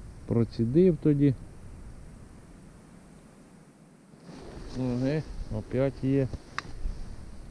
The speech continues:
Опять йорш. Ні. Це вже ось біленька. Лаврушечка, бачите?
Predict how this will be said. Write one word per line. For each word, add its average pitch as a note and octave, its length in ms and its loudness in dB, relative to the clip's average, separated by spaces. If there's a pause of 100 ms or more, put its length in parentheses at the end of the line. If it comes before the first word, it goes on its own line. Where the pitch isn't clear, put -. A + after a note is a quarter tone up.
(880)
Опять D3+ 460 2
йорш. G#2 280 4 (600)
Ні. F3+ 360 8 (1120)
Це E3 180 6
вже D3+ 260 6
ось D3+ 220 4 (1200)
біленька. A#2+ 800 6 (1700)
Лаврушечка, A2+ 960 4
бачите? C3 340 0